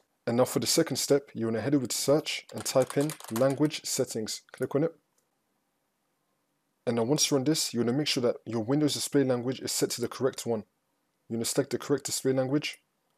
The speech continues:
And then you wanna scroll down and then you wanna select your correct country or region. Make sure that your country or region is also correct. And then once you do that, now you wanna click on time and language on the top.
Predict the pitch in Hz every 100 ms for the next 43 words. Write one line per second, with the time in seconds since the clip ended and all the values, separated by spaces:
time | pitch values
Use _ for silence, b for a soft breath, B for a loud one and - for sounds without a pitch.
0 | _ _ - 110 120 151 143 - - 143
1 | 139 156 - 117 123 143 135 - - -
2 | - 131 147 - - 143 - 123 120 110
3 | 123 107 98 _ _ _ _ 127 147 147
4 | 139 - 147 - 131 117 147 135 113 120
5 | - 123 123 143 - - - _ _ -
6 | 120 120 147 - 147 147 165 - 107 131
7 | 147 143 - 143 - - 139 127 123 135
8 | 120 - 110 - 147 -